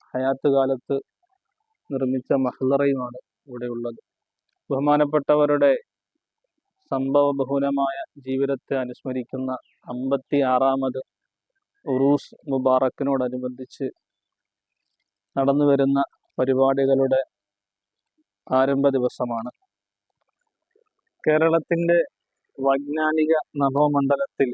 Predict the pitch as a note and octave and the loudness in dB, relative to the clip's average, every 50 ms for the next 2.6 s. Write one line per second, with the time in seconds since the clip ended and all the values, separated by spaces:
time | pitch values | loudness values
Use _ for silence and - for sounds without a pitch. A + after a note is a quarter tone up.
0 | - _ _ _ _ _ _ _ _ _ _ - _ _ _ _ _ - C3+ C3+ | -6 _ _ _ _ _ _ _ _ _ _ -20 _ _ _ _ _ -2 0 2
1 | C#3+ D3+ C#3 - - F3+ D#3+ D#3+ D#3+ D#3 D#3 D#3 D#3 D3 C#3+ C3+ - D#3+ D3 D3 | 2 2 0 2 2 4 4 6 4 4 2 0 0 -2 -2 0 2 2 2 2
2 | D3 D3 D3+ C#3+ C#3 C#3 C3+ C3 B2+ - C#3+ C3+ | 2 0 -2 0 0 2 2 0 0 0 0 0